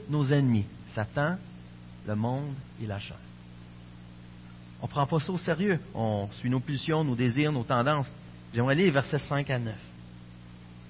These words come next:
Faites donc mourir en vous ce qui est terrestre,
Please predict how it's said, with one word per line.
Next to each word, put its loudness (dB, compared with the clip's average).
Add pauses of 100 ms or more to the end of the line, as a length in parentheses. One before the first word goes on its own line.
(440)
Faites 4
donc 8
mourir 10
en 12
vous 4 (140)
ce -4
qui 0
est 6
terrestre, 2